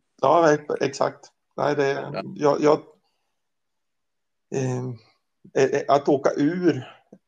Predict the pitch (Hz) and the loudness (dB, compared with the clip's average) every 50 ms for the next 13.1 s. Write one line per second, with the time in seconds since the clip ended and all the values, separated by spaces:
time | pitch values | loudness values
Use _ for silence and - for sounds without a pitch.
0 | _ _ _ _ _ _ _ - - _ _ _ _ - - 143 135 127 127 120 | _ _ _ _ _ _ _ -20 -20 _ _ _ _ -10 -4 -4 -2 -2 -2 -4
1 | 117 - - - 147 143 123 131 127 117 104 98 - 113 113 127 135 143 135 131 | -6 -4 -2 0 0 2 2 0 -2 -4 -6 -6 -4 -2 0 0 0 -2 -4 -10
2 | 135 _ _ _ _ _ - - - 127 110 131 117 110 107 117 120 120 120 - | -14 _ _ _ _ _ -20 -20 -12 -2 2 4 4 6 6 4 2 0 -4 -10
3 | - - - 123 113 - - - 120 - - - 120 117 113 - - 135 123 120 | -10 -6 -6 -6 -6 -6 -6 -6 -6 -6 -6 -8 -8 -8 -10 -10 -8 -8 -6 -6
4 | 107 - - - - - _ _ _ _ _ _ - - - - - - - - | -6 -8 -14 -20 -20 -20 _ _ _ _ _ _ -18 -16 -14 -12 -12 -14 -14 -12
5 | - - - 107 104 101 - 117 113 104 101 98 117 120 123 117 107 107 107 113 | -6 -2 0 0 0 0 -2 -4 -4 -4 -6 -4 -2 -2 -2 -2 0 2 4 4
6 | 110 110 - - - 117 135 - 120 - - 127 - - _ _ _ - - - | 2 0 -6 -10 -8 -6 -6 -6 -8 -10 -12 -12 -12 -14 _ _ _ -20 -12 -8
7 | 117 110 110 107 104 - 117 110 147 127 120 113 - - - - - 113 - - | -8 -6 -6 -6 -8 -8 -6 -4 -2 -2 -2 -4 -6 -6 0 4 4 4 4 4
8 | 127 113 117 123 117 - 127 - - 120 113 - 127 120 123 127 127 - 131 120 | 2 2 2 2 0 0 -2 0 0 -2 0 0 2 2 4 4 4 4 4 4
9 | 127 135 127 120 117 113 117 120 117 110 - _ _ _ _ _ _ _ _ - | 4 4 4 4 4 4 4 2 2 0 -4 _ _ _ _ _ _ _ _ -2
10 | - 127 123 120 120 117 123 120 - - 139 135 135 131 - - - - 120 120 | 2 2 4 4 4 2 2 0 2 4 4 4 4 2 0 -4 -6 -4 -4 -4
11 | - - - - - 117 - - - - 110 107 104 101 107 110 104 98 - - | -4 -6 -8 -6 -6 -6 -6 -6 -6 -4 -4 -4 -4 -4 -4 -6 -6 -8 -8 -8
12 | - - 101 - _ _ _ _ _ _ _ _ _ _ - - - - - - | -8 -8 -8 -14 _ _ _ _ _ _ _ _ _ _ -16 -10 -10 -8 -8 -8
13 | - | -10